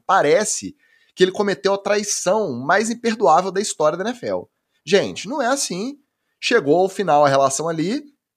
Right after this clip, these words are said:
foi pra outro time. Calhou de voltar lá. Agora, palmas pro pessoal que monta a tabela da N F L, porque realmente esse Monday Night, com essa narrativa, com essa história toda, foi muito legal de ver,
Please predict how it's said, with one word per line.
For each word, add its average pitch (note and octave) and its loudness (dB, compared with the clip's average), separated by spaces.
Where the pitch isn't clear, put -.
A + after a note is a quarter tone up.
foi B3+ 6
pra B3 2
outro B3 2
time. C#4+ -6
Calhou A3 -2
de F3+ -8
voltar B3 -2
lá. E3+ -2
Agora, C3 0
palmas F3 0
pro D#3+ -4
pessoal D#3 0
que - -4
monta C#3 2
a - -2
tabela A#2 2
da A2+ -4
N A2+ -2
F G#2 -6
L, F#2+ -4
porque B2 0
realmente C3 0
esse A#2+ -6
Monday C3 2
Night, A2 0
com A#2+ 0
essa D3+ 2
narrativa, B2+ -2
com C3 -2
essa B2+ -2
história A#2 0
toda, G2+ -6
foi F#3 -2
muito D#3+ 0
legal A#2 4
de A2 -10
ver, F#2 -8